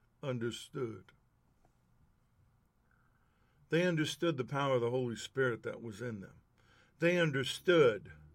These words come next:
that everything that they needed was inside of them already. They had the Word, the sword of the Spirit. They had the gifts of the Spirit. They had the fire, the dunamis.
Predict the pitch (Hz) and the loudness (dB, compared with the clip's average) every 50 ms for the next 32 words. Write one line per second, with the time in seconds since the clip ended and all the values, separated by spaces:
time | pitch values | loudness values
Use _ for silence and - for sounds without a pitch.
0 | - - - - - - - - - - - - - - - - - - - - | -20 -20 -20 -20 -20 -20 -20 -20 -20 -20 -20 -20 -20 -20 -20 -20 -20 -20 -20 -20
1 | _ _ _ _ _ _ _ _ _ _ - 156 151 156 165 160 175 165 170 165 | _ _ _ _ _ _ _ _ _ _ -2 0 2 2 2 2 0 -2 -2 -2
2 | 147 135 131 131 135 151 143 135 131 147 160 165 147 123 120 107 98 - - 131 | 0 0 -2 0 0 -2 -2 0 0 0 0 0 0 0 -2 -4 -4 -6 -4 -4
3 | 131 131 - - - 160 143 139 143 - - - - 160 151 143 135 120 117 110 | -4 -4 -8 -8 -4 -4 -4 -4 -4 -6 -6 -2 0 0 0 0 -2 -4 -6 -4
4 | 110 120 120 123 120 120 120 120 139 143 135 123 117 117 - _ _ _ _ _ | -4 -4 -4 -4 -4 -4 -4 -2 -2 -4 -4 -6 -8 -14 -16 _ _ _ _ _
5 | _ _ _ _ _ _ _ _ _ _ _ _ _ _ _ _ _ _ _ _ | _ _ _ _ _ _ _ _ _ _ _ _ _ _ _ _ _ _ _ _
6 | _ _ _ _ _ _ _ _ _ _ _ _ _ _ _ _ _ _ _ _ | _ _ _ _ _ _ _ _ _ _ _ _ _ _ _ _ _ _ _ _
7 | _ _ _ _ _ _ _ _ _ _ _ _ _ _ _ _ _ _ _ _ | _ _ _ _ _ _ _ _ _ _ _ _ _ _ _ _ _ _ _ _
8 | _ _ _ _ 131 139 139 143 127 123 127 127 139 147 143 143 151 175 190 185 | _ _ _ _ -4 -2 -2 0 0 0 0 2 4 4 6 6 4 4 2 -2
9 | - _ _ _ _ _ _ _ _ _ _ - - - - 165 151 147 139 135 | -6 _ _ _ _ _ _ _ _ _ _ -18 -16 -8 -4 -2 -2 0 -2 -2
10 | 123 123 - - - - 151 131 120 120 127 - - _ _ _ _ _ _ _ | -4 -6 -8 -10 -10 -2 0 0 2 2 0 -4 -10 _ _ _ _ _ _ _
11 | _ _ _ _ _ _ _ _ _ _ _ - 160 160 139 147 135 127 165 170 | _ _ _ _ _ _ _ _ _ _ _ 4 4 4 4 2 -2 0 0 0
12 | 160 160 - - - 135 123 131 127 - - - 143 139 139 143 156 - 160 147 | 0 0 -4 -6 -6 -4 -4 -6 -6 -8 -4 -2 0 2 2 2 2 2 2 0
13 | 139 123 139 131 - 170 147 151 147 147 147 160 147 156 139 123 143 139 127 127 | 2 0 -2 -2 0 0 2 2 2 4 4 4 2 0 -2 0 -2 -2 0 -2
14 | 127 135 156 165 160 - - - | 0 0 -2 -2 -4 -6 -12 -14